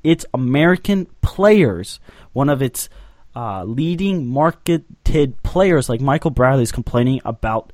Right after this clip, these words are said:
turf, especially the lines. It's not good for the league, because if he's noticing it, then so are the European players and the South American players and the players abroad.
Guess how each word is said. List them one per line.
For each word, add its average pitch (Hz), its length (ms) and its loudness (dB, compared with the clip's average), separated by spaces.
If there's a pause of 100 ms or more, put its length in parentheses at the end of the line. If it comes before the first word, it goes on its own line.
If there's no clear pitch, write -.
(240)
turf, - 520 2 (260)
especially - 360 -4
the 127 100 -4
lines. 120 440 0 (480)
It's 131 180 -2
not 151 260 2
good 175 160 2
for 156 140 -4
the 131 100 0
league, 123 340 -2
because 131 380 -4
if 135 200 -2
he's 190 420 -4
noticing 185 560 -2
it, 202 180 -4 (220)
then 135 140 -6
so 139 260 0
are 165 100 4
the 147 120 -2
European 139 520 0
players 139 320 -2
and 120 100 -8
the 104 60 -12
South 117 280 -10
American 123 420 0
players 123 340 0 (220)
and 110 80 -10
the 113 40 -6
players 120 440 0
abroad. 101 560 -6